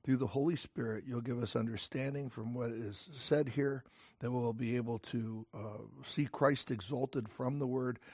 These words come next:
and that our, um, that we'll have understanding by the Holy Spirit,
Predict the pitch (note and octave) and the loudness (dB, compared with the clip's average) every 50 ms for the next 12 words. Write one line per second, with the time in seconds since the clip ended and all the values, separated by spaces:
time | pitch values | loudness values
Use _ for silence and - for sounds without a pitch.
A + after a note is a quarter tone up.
0 | - - - - A#2 A#2 A#2 A2+ A#2+ A#2 A2+ A2 G#2+ G#2 G#2 G#2 - - _ _ | -20 -16 -8 -2 2 2 4 4 2 2 0 0 -2 -4 -6 -8 -10 -12 _ _
1 | _ _ _ _ _ _ _ _ _ _ _ _ _ _ _ _ _ _ _ _ | _ _ _ _ _ _ _ _ _ _ _ _ _ _ _ _ _ _ _ _
2 | - - - - - A2+ A#2 B2 A2+ A2 A2 G#2 G#2+ B2 C#3+ C#3 A#2+ B2+ B2+ B2+ | -20 -20 -14 -8 -6 -4 -2 -2 -2 -4 -6 -10 -14 -12 -2 4 4 4 6 6
3 | C3 B2 A2 C3 B2 A2 B2 B2+ B2 A2 - - - B2 B2+ B2+ B2 A#2 A2+ G#2 | 6 6 8 6 6 6 6 4 4 0 -2 0 0 2 2 2 0 -2 -4 -6
4 | G2+ G2 G#2+ A2 G#2+ G#2+ G#2 G#2 A2 A2 A2 G#2+ G2 - - - - C3+ A#2+ A2+ | -6 -6 -4 -4 -4 -4 -4 -4 -4 -4 -4 -6 -6 -8 -12 -10 -8 -6 -6 -6
5 | G#2+ A2+ - | -6 -8 -10